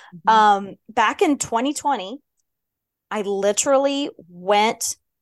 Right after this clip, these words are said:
Speaker 2: again, to a Facebook group,
Speaker 1: Mm-hmm.
Speaker 2: and I said, "Hey, we need friends to play with." 'Cause at
Speaker 1: Mm-hmm.
Speaker 2: the time, my kids weren't in co-op or homeschool groups yet.
Speaker 1: Mm-hmm.
Speaker 2: And with, you know, churches meeting virtually, I was like,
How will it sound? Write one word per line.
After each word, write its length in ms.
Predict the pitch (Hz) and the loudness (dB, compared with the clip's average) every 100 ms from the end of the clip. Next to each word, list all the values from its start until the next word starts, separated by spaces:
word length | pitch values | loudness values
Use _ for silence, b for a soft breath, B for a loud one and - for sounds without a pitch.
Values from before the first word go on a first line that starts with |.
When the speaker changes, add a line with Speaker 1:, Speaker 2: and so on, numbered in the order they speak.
| _ | _
Speaker 2:
again, 320 | 202 320 285 - | -4 -2 -2 -4
to 140 | 180 | -6
a 40 | 135 | -2
Facebook 360 | 302 - 214 | -2 -2 -2
group, 280 | 190 175 180 _ _ _ 233 | 0 -2 -2 _ _ _ -6
Speaker 1:
Mm-hmm. 120 | 226 | -6
Speaker 2:
and 180 | 220 269 | -6 -8
I 40 | |
said, 180 | 294 208 | -8 -10
"Hey, 460 | 196 226 208 175 - _ _ _ _ _ _ _ _ _ _ _ - | -6 -2 0 -2 -8 _ _ _ _ _ _ _ _ _ _ _ -20
we 320 | 190 226 254 | -10 -4 0
need 180 | 269 220 | 0 -2
friends 320 | 214 190 175 | -6 -6 -10
to 80 | 180 | -14
play 260 | - 165 | -8 -8
with." 280 | 135 87 _ _ _ - | -8 -12 _ _ _ -4
'Cause 140 | 247 | -2
at 60 | 233 | 0
Speaker 1:
Mm-hmm. 80 | 233 | -2
Speaker 2:
the 40 | |
time, 380 | 233 285 415 359 | -4 0 2 4
my 120 | 240 | 2
kids 340 | 233 247 233 226 | 0 0 0 -2
weren't 220 | 226 226 | -4 -6
in 100 | 233 | -8
co-op 340 | 226 202 196 | -4 -2 -2
or 100 | 196 | -4
homeschool 440 | 208 - - 233 196 | -8 -8 -6 -6 -4
groups 340 | 175 - - | -8 -8 -12
yet. 380 | 139 135 180 - _ _ _ | -8 -6 -6 -10 _ _ _
Speaker 1:
Mm-hmm. 300 | 196 190 190 220 | -12 -10 -8 -4
Speaker 2:
And 680 | 214 208 202 196 196 196 180 - | -2 -2 -2 -4 -4 -6 -10 -12
with, 560 | 196 226 220 202 202 _ _ _ 202 | -2 2 4 4 2 _ _ _ -14
you 80 | |
know, 100 | 180 | -12
churches 460 | - - 226 233 240 | -8 -4 -2 -2 -2
meeting 280 | 247 254 247 | 0 0 0
virtually, 480 | 233 240 254 254 254 | -2 -2 -2 -2 -4
I 100 | - | -10
was 160 | 220 | -12
like, 100 | 208 | -14